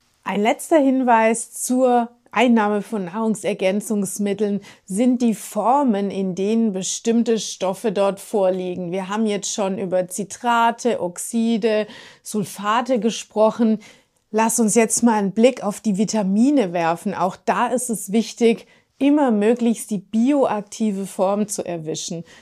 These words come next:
Für uns H-P-Uler spielt das B sechs ja eine ganz besonders wichtige Rolle. Und beim B sechs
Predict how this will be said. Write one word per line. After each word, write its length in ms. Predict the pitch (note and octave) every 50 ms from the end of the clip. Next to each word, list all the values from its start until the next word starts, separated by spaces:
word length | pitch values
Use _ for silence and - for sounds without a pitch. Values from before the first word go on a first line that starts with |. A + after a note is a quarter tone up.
| _ _
Für 200 | _ - A3+ A3
uns 260 | A3 A3 G#3+ G3 - F#3+
H-P-Uler 640 | F#3+ F#3 - - - - - A3 A#3 B3+ D#4 D#4+ E4
spielt 320 | D#4+ - - A3 G3 F#3
das 160 | G3+ F#3+ - -
B 180 | - E3+ E3+
sechs 340 | D#3+ F#3 G3+ G#3+ G#3 - -
ja 100 | G#3+ G3
eine 140 | F#3 F3+ F3
ganz 280 | - E3+ G3+ F3 -
besonders 520 | - - E3+ E3+ D#3 E3 F#3 A3+ B3 A#3+ -
wichtige 400 | A3+ A3 - - A#3 G3+ G3+ G#3+
Rolle. 420 | F3+ F3 F#3 G3 G#3+ A#3 B3+ C4+ C4 - - - - _ _ -
Und 220 | A3+ A3 G3 -
beim 280 | - F#3 F#3+ F#3+ F#3+ E3
B 140 | F3 E3+ E3+
sechs 460 | E3+ G3+ B3+ E4 - - - -